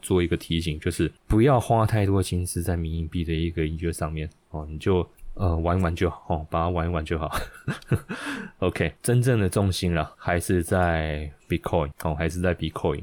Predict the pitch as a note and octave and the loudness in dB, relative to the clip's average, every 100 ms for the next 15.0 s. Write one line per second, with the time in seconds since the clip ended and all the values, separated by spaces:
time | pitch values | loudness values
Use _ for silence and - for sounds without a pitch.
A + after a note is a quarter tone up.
0 | - D#2 D2+ D#2 E2+ D#2+ D2+ - D#2 - | -8 -8 -6 -4 -2 -2 -4 -2 -4 0
1 | B2 A2+ - G#2+ - D#3 A#2 G2 - G#2 | 0 0 0 -2 0 2 4 4 0 2
2 | C#3 A#2+ A2+ A2+ A2 A2+ F#2+ F#2 F2+ - | 4 4 4 2 2 4 4 2 -2 -4
3 | - F2+ D#2+ F#2 B2+ G2 A2 G#2+ D#2+ F#2+ | -6 0 2 4 6 6 4 2 2 4
4 | G#2 F2 E2 F#2+ F2+ F2 D#2 D2+ - B2 | 4 4 2 0 2 2 2 0 0 2
5 | A#2+ G2 E2 F#2+ F2 - G2 E2+ F2 F2 | 4 2 2 2 2 2 2 2 2 2
6 | - D#2+ F#2 D#2 - - - - A2+ G2 | 0 0 2 0 -2 -16 -16 -2 2 4
7 | F2+ G2+ - G2+ A2+ G2+ G2+ D#2 - - | 4 4 2 2 4 2 2 0 -4 -4
8 | D#2+ E2+ E2+ D#2 E2 E2+ - - F2 E2+ | -2 0 0 0 -4 -8 -6 0 2 2
9 | E2+ E2 - - G2 F#2+ E2+ D#2 E2 A2 | 0 -2 -2 2 2 4 2 0 0 2
10 | E2+ E2+ F#2+ - - - - G#2+ F2+ - | 2 0 -2 -4 -10 -18 -6 0 0 2
11 | A2 A#2 A#2 B2 - B2 - _ - - | 2 2 0 -6 -12 -12 -12 _ -20 -8
12 | - F#2+ E2+ E2 D#2 D#2 - A#2+ C3+ E2+ | 0 2 2 0 -2 -4 0 2 4 0
13 | E2 F#2 F#2 - - D#2 C#2+ - - E2 | 0 0 0 -4 -6 -6 -6 -8 -2 -2
14 | D2 G2 F#2 E2 F#2+ F2+ - - F#2+ | 0 0 2 2 0 0 0 0 2